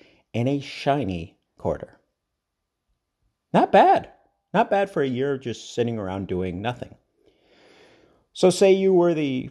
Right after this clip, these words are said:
person that wanted to do, that did the hire. You bought a hundred twenty-five shares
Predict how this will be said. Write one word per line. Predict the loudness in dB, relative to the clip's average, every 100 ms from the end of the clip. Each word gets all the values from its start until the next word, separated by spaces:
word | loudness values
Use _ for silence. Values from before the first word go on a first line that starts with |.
| -6
person | -2 -2 -2
that | -2 -2
wanted | -2 -2 -4
to |
do, | -4 -2 -2 -2
that | 0 0
did | 0 -2
the |
hire. | 2 2 2 -2 -10 _ -8
You | 2
bought | 2
a | 2
hundred | 0 -2
twenty-five | 0 -2 0 0 0
shares | 0 2 2 0